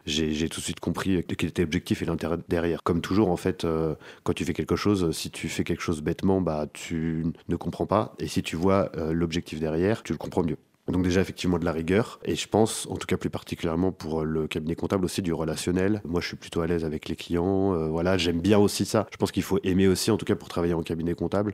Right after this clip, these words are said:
être, euh, dérangé toutes les cinq minutes par un client qui t'appelle, qui a une urgence, euh, essayer d'être réactif. Euh, on met pas quarante-huit heures à répondre à un mail ou que <laughs> quelqu'un vous appelle, vous répondez tout de suite, euh, même si parfois c'est un petit peu fatigant.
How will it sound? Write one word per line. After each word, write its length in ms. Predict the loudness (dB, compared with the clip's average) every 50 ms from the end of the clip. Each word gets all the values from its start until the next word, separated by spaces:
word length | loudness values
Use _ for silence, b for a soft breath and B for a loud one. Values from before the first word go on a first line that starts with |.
| 0 0
être, 260 | 0 0 0 0 2
euh, 280 | 2 4 4 2 2
dérangé 340 | 2 2 2 2 2 2 0
toutes 160 | -2 -2 -4
les 60 | -4 -2
cinq 120 | 0 0
minutes 260 | 2 2 2 2 2
par 140 | 0 0 0
un 80 | 0 -2
client 280 | 0 0 0 0 0
qui 140 | 0 -2 -4
t'appelle, 320 | -2 -2 0 0 -2 -2
qui 120 | -2 -2 -2
a 60 | 0
une 100 | 2 2
urgence, 680 | 2 2 2 2 2 4 4 4 4 2 2 0 0 -2
euh, 180 | 0 0 0 0 -2 -4
essayer 200 | -6 -2 0 0
d'être 200 | 0 0 -2 -2
réactif. 720 | -2 -2 -2 -4 -4 -2 0 0 2 2 2 0 0 0
Euh, 360 | 0 0 2 0 0 0 -2 -4 B B B B B B
on 100 | -2 0
met 100 | 0 0
pas 140 | 2 0 0
quarante-huit 420 | 0 2 -2 -2 -2 -4 -2 0 2
heures 100 | 4 4
à 80 | 4
répondre 340 | 2 0 0 0 0 0 2
à 40 | 2
un 40 | 2
mail 220 | 4 4 4 2
ou 40 | 2
que 120 | -2 -2 -2
<laughs> 60 | 0
quelqu'un 280 | 0 0 2 2 0
vous 200 | 2 2 0 0
appelle, 240 | 0 2 2 2 4
vous 120 | 4 2 2
répondez 380 | 0 0 0 0 0 0 0
tout 140 | -2 -4 -8
de 60 | -8
suite, 320 | -2 0 0 0 2 0 0
euh, 120 | 0 0 0
même 120 | 0 -2 -2
si 100 | -2 -6
parfois 200 | -6 -4 -4 -4
c'est 120 | -2 -4
un 40 | -4
petit 120 | -4 -6
peu 120 | -6 -6 -6
fatigant. 380 | -6 -6 -6 -4 -4 -4 0